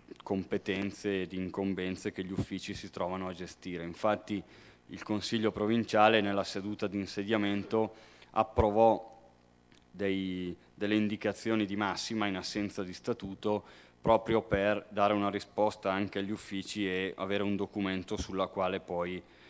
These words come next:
eh, basarsi per questo nuovo percorso. Dunque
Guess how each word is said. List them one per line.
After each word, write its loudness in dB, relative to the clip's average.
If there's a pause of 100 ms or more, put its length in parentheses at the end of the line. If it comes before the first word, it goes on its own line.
(140)
eh, -6
basarsi 0
per 0
questo -6
nuovo -2
percorso. -8
Dunque 0